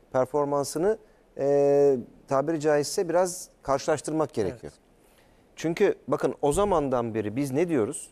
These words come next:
Speaker 1: Türkiye olarak ve Sayın Cumhurbaşkanımızın o zamanki açıklamalarını hatırlayacak olursak, "Terör örgütleriyle başka bir terör örgütüyle mücadele etmeyin. Gelin biz bunu beraber halledelim."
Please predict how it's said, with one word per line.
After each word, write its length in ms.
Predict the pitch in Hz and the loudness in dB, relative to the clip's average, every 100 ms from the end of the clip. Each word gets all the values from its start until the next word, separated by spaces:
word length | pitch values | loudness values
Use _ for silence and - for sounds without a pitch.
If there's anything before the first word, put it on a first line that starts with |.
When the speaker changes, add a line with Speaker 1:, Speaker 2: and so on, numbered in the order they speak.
| _ | _
Speaker 1:
Türkiye 360 | 120 107 127 113 | -6 -4 0 2
olarak 300 | 107 101 107 | 2 -2 -4
ve 80 | |
Sayın 220 | 107 113 110 | -2 -2 -2
Cumhurbaşkanımızın 920 | 117 120 113 - 117 117 117 113 110 - | -2 -2 -2 -2 -4 -2 -2 -2 -4 -4
o 100 | 110 | -2
zamanki 320 | 117 117 117 | 0 0 -2
açıklamalarını 540 | 110 - 120 113 113 | -4 -2 -2 2 2
hatırlayacak 540 | 110 113 107 107 107 113 | 0 -4 -2 -2 -2 -2
olursak, 380 | 120 123 143 - _ _ - _ _ _ _ _ - 104 | -2 -2 -4 -4 _ _ -20 _ _ _ _ _ -20 -8
"Terör 320 | - 139 220 220 | 2 4 6 6
örgütleriyle 800 | 147 143 151 - 143 175 190 127 | 6 4 0 0 2 2 2 0
başka 320 | 123 - 156 | 0 -2 -6
bir 60 | |
terör 260 | 113 127 147 | -4 -2 0
örgütüyle 1040 | 127 113 113 - 127 120 - _ _ 117 110 | 0 -2 -6 -6 -4 -2 -4 _ _ -4 -2
mücadele 520 | 107 107 98 92 113 | -2 0 0 0 -2
etmeyin. 400 | 165 - 240 269 _ | -2 -2 -2 -2 _
Gelin 300 | 185 196 214 | 0 0 0
biz 200 | 202 180 | -2 -4
bunu 180 | 170 220 | -2 2
beraber 340 | 180 180 202 | 4 4 4
halledelim." 320 | 185 143 92 | 4 2 0